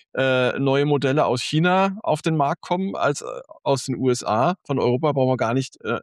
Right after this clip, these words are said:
sprechen. Und, ähm, das hat natürlich verschiedene,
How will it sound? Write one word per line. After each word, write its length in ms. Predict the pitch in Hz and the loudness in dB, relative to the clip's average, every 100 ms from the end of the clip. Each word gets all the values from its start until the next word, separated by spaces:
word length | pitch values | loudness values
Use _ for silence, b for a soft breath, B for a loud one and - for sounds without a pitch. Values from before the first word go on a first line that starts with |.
| 127 | -8
sprechen. 480 | - 117 135 185 196 B B B B _ _ | -8 -4 -2 -4 -10 B B B B _ _
Und, 640 | 139 139 143 147 147 139 | 2 4 2 0 -2 -2
ähm, 360 | 135 135 135 135 | 0 0 0 0
das 300 | 139 123 - - | -2 -2 -6 -12
hat 240 | - 127 - _ | -6 -6 -6 _
natürlich 320 | 135 127 143 - | -6 -2 -4 -4
verschiedene, 840 | 143 165 170 160 147 147 143 | -6 -6 -6 -2 0 0 -2